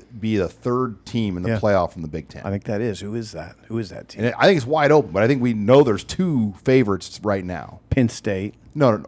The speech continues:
Speaker 1: or, Oregon and
Speaker 2: Oh.
Speaker 1: Ohio State.
Speaker 2: After that.
Speaker 1: And then after that, like, the third. And I, I think Iowa is in that conversation. I,
Speaker 2: Okay.
Speaker 1: I,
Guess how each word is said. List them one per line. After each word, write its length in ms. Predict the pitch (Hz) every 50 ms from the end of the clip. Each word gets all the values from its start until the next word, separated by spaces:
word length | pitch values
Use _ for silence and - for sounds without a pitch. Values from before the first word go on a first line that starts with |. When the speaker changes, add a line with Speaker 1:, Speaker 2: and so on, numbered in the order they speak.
| -
Speaker 1:
or, 240 | - 151 156 165 165
Oregon 380 | - 156 156 147 123 123 117 104
and 280 | 92 85 82 82 - _ _ - -
Speaker 2:
Oh. 300 | 190 170 139 107 - - - -
Speaker 1:
Ohio 280 | 110 113 131 127 113
State. 360 | 101 - - 123 104 82 71 -
Speaker 2:
After 420 | 131 135 143 135 - - 117 104 98
that. 240 | 107 117 117 104 120
Speaker 1:
And 80 | 120
then 100 | 123 113
after 240 | 120 120 117 - 110
that, 380 | 104 117 117 110 104 90 - -
like, 160 | 110 - - - - - - - - - - 98
the 120 | 117 101
third. 260 | - - 127 120 120 -
And 80 | 117 -
I, 220 | - 95 120 -
I 120 | - 143 170
think 140 | 240 233 165
Iowa 380 | 135 151 190 175 147 123 113 110
is 100 | 107 98
in 100 | 120 123
that 160 | 113 104 -
conversation. 680 | - 104 101 98 87 87 - - 87 87 - - 131 127
I, 60 | 113
Speaker 2:
Okay. 100 | - 151
Speaker 1:
I, 160 | 135 131 -